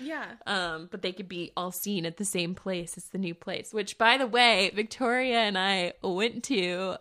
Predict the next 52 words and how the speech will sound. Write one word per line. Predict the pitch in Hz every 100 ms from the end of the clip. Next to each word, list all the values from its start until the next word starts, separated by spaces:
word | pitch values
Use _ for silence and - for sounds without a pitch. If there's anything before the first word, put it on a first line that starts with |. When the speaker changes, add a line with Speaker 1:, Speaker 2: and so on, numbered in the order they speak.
| -
Speaker 2:
before | 175 185 185 202 208
it | 202 -
was | 180 175 180 - _
popular. | - 196 226 190 165 165 165 175 262
<laughs> | - 240
Speaker 1:
Yeah, | 330 302 240 277
we | 269
Speaker 2:
Before | 320
it |
Speaker 1:
went | 262
Speaker 2:
was | 208
Speaker 1:
there | 294 285 247
Speaker 2:
cool. | 202 208
Speaker 1:
for | 254 247 233
a |
bachelorette | 214 196 240 302 349 311 269
party. | - 262 240 247 240
Speaker 2:
I | 208
rode | 240 226 233 233
the |
mechanical | 226 214 208 190 185
bull, | 180 185 185 165
okay? | 175 175 180 175 190 208
Speaker 1:
She |
did. | 208 226 226 196 202 220
They | 254
don't | 320
even | 359
know | 349 311
what | 269
that | 320
is | 320
'cause | 320
it's | 254
been | 247 254
closed, | 269 277 294 247 277
so | 254
none | 233 233
of | 262
them | 254
have | 247
even | 247 247
been | 247 240
inside. | 233 262 - 214 233 185 - 208 262 _ _
Speaker 2:
Oh, | 226
Speaker 1:
They're | 233
Speaker 2:
'cause | 220
the | 214 202
inside's | 247 233 185 180
closed. | - 175 160 -
Speaker 1:
Yeah, | 254
they've | 214 233